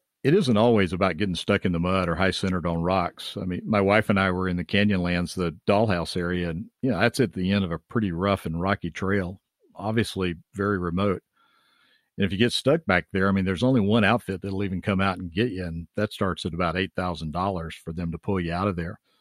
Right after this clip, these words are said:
So you never know what's gonna happen whenever you go out there. And if you do have something that goes wrong, you need to get a little bit creative. And as you say, stopping and thinking your way through the situations, or, you know, putting the kettle on, as you call it,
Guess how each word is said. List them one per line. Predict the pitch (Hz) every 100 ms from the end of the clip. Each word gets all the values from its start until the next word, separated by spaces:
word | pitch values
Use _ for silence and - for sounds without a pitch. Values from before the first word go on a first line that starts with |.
| -
So | -
you | 123
never | 143 208
know | 151 147
what's | 131 123 131
gonna | - 127 98
happen | 127 127 90
whenever | 90 92 90
you | 82
go | 92 90
out | 85 -
there. | 82 85 87 - _ _ _ _ _ _
And | 101
if | 98
you | 101
do | 123 254
have | 143 -
something | 107 98 98 92
that | 85
goes | 98 85
wrong, | 87 92 104
you | 98
need | 110
to | 101
get | 110
a |
little | 104 104
bit | 101 98
creative. | - 104 98 98 104 87
And | 87
as | 95 -
you |
say, | - 98 98 92
stopping | - - 98 101 95
and | 87
thinking | - 95 -
your | 92 90
way | 92 92
through | 92 95 95
the | 82
situations, | - 92 92 92 95 85 82 - - -
or, | 90 87 82 _ -
you |
know, | 90 78 -
putting | 117
the | 90
kettle | - 113 98
on, | 85 82
as | 87 -
you |
call | 113 85
it, | 92